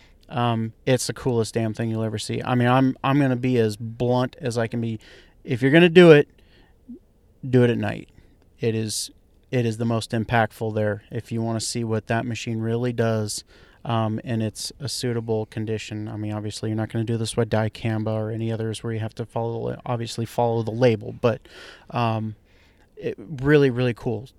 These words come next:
Do that, do that at night. You can really, really see the impact that you're having by having that prescription. You can really see how much of that boom is and isn't off at any given time. Um, documentation on that was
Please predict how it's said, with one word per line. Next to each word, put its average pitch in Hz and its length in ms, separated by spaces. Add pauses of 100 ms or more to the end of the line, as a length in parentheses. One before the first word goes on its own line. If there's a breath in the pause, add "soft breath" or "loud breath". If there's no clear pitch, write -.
Do 127 200
that, 127 360
do 127 180
that 120 200
at 117 140
night. 117 360 (160)
You 120 200
can 117 240
really, 117 280
really 113 280
see 123 600
the 123 220
impact 117 400
that - 160
you're 110 120
having 113 580
by 110 180
having 110 280
that 110 120
prescription. - 540
You 110 60
can 113 120
really 113 220
see 117 220
how 117 180
much 117 360
of 117 100
that 113 200
boom 113 380 (400 soft breath)
is 123 240
and 117 160
isn't 113 400
off 113 280
at 113 80
any 113 200
given 117 240
time. 123 360 (440 soft breath)
Um, 117 280
documentation 127 800
on 120 140
that 123 180
was 120 160